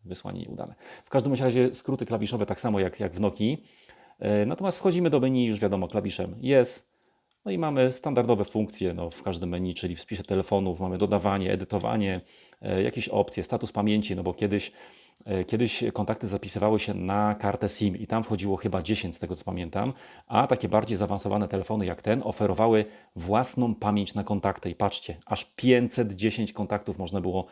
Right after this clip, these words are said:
zapisać. Co tu się próbuje wysłać cały czas, kurde, e, w porównaniu do tam jakiejś małej ilości,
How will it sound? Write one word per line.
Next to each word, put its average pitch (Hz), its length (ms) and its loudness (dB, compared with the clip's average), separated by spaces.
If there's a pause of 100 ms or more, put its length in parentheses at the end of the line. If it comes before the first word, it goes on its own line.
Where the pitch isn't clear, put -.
(280)
zapisać. 104 560 0 (180)
Co - 240 0
tu 175 160 2
się 170 160 2
próbuje 160 360 4
wysłać 110 320 2
cały 95 180 -2
czas, - 220 -6
kurde, 87 400 -6 (760)
e, 98 320 2
w - 80 -8
porównaniu 110 480 2
do 101 60 -2
tam 101 200 2
jakiejś 101 240 -4
małej 107 300 4
ilości, 101 560 0